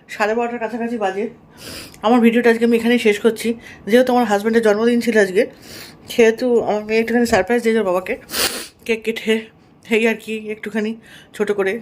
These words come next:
বারণই করেছিল ওর বাবা সবে সব কিছু করতে। তা যেহেতু মেয়ের বড় হয়েছে, ওর মতন ও তো করবেই। যাই হোক,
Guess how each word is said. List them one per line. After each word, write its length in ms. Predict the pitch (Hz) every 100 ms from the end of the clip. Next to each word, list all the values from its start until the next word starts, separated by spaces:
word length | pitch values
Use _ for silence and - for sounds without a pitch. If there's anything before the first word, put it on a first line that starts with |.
| 214
বারণই 380 | 208 190 226 233
করেছিল 280 | 220 233
ওর 60 | 214
বাবা 180 | 196 202
সবে 240 | 202 196
সব 160 | 196 196
কিছু 180 | 196 208
করতে। 320 | 196 180 226 - - - -
তা 180 | - 196
যেহেতু 520 | 190 214 220 226 220 214
মেয়ের 500 | 214 220 220 214 214 214 202 - - 185
বড় 200 | 202 220
হয়েছে, 340 | 220 220 240 247
ওর 140 | 208 220
মতন 280 | 214 233
ও 40 | 214
তো 160 | 214
করবেই। 380 | 208 202 180 196 - - - - - - - - - - -
যাই 180 | 240 233
হোক, 140 | 226